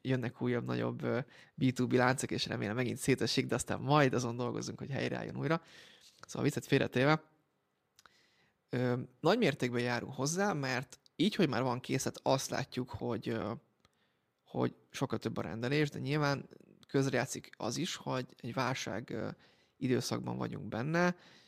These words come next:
Egy-két évvel ezelőtt nem ez volt a helyzet, talán akkor jobban belefért az a vevőknek is, hogy, ö, egy picit várni kell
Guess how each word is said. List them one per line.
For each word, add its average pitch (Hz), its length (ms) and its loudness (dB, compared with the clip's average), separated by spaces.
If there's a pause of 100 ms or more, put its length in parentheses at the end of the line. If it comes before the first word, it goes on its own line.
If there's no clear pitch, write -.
(480)
Egy-két 147 600 2
évvel 123 260 2
ezelőtt 151 540 2
nem 135 200 -2
ez 131 140 2
volt 120 180 0
a 123 60 -2
helyzet, 147 520 2 (280)
talán 127 340 4
akkor 123 520 -2
jobban 101 360 -4
belefért 104 560 -4
az 107 200 -6
a - 60 -8
vevőknek 107 500 -6
is, - 140 -6
hogy, 110 320 -6
ö, 104 160 -4 (320)
egy - 120 -8
picit - 280 -4
várni 101 300 0
kell - 380 -6